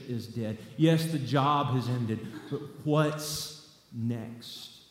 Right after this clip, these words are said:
How many of our breathing problems are the result of fear? And the whole time in the back of my head, there's this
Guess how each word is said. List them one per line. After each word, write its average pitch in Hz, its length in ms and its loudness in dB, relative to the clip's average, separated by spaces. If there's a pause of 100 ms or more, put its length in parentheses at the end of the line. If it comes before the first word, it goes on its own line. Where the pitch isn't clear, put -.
(2250)
How 139 80 -2
many 131 280 2 (1500)
of 117 100 -2
our 113 120 -2
breathing 113 680 0
problems - 760 -14 (1120)
are 117 60 -4
the 113 80 -2
result 117 540 -2
of 101 80 -10 (140)
fear? - 240 -12 (1700)
And 135 60 -4
the 120 80 -4
whole 202 320 -4
time 185 320 4
in 160 100 6
the 151 60 4
back 170 320 0
of 175 60 0
my 143 160 -2
head, 151 280 -4 (680)
there's 147 200 -2
this - 480 -8